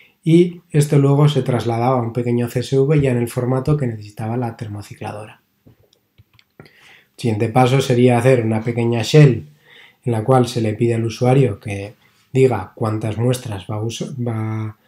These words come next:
a meter en el robot. La propia shell comprueba frente al Excel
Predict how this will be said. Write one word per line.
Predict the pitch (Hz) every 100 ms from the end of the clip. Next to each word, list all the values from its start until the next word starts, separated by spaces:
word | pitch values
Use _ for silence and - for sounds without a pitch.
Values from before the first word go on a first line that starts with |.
| _ _
a | 120
meter | 120 120 131
en | 123 131
el | 131
robot. | 160 226 269 - _ _ _ - _ _ _ _ - -
La | 123
propia | 117 120 120 113
shell | 147 131 107 - _ _ _ _ -
comprueba | 135 120 135 143 127 107 - -
frente | 127 110 113
al | 120
Excel | 147 147 117 98